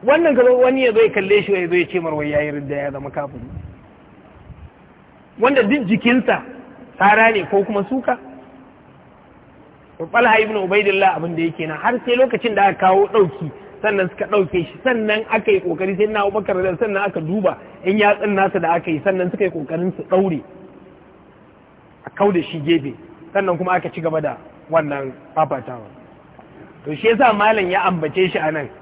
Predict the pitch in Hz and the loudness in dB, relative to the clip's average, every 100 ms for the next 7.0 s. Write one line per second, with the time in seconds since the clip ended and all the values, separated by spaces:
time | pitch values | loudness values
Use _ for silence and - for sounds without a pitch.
0 | - - 180 202 214 214 196 208 202 196 | -20 -4 0 2 2 2 2 2 4 4
1 | 196 175 185 160 151 170 165 139 - 233 | 4 4 0 -2 2 4 4 0 2 2
2 | - - - - - 214 - 208 202 190 | 2 -2 -16 -6 2 2 4 2 2 0
3 | 175 - 226 196 180 165 185 185 156 165 | 0 2 4 4 4 2 0 -2 -2 -2
4 | 160 147 139 117 - - - 180 - 254 | -2 -2 -2 -4 -12 -18 0 2 4 4
5 | 302 233 220 - - - - - 277 269 | 4 4 2 0 -6 -16 -6 0 2 4
6 | 254 254 240 208 202 208 208 233 247 226 | 2 2 0 0 -2 -2 -4 2 2 2